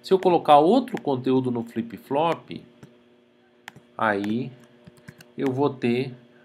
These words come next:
a minha mudança de estado. Então, zero zero, tá? Se eu tiver zero um, aí eu vou mexer no clock aqui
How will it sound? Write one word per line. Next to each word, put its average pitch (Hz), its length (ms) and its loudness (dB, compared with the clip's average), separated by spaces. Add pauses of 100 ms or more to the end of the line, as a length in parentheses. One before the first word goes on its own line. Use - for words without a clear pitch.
a 131 100 -2
minha 139 160 -2
mudança 131 480 -2
de 139 100 -10
estado. - 400 0
Então, 143 220 -4
zero 151 300 -2
zero, 175 420 -2 (420)
tá? 117 320 -4 (300)
Se - 160 -2
eu 196 60 6
tiver 147 640 -2 (180)
zero 135 380 4
um, 160 420 -2 (340)
aí 104 120 -2
eu 104 40 -4
vou 117 100 -2
mexer 117 300 -2
no 113 120 -2
clock 101 420 -4
aqui 95 420 -12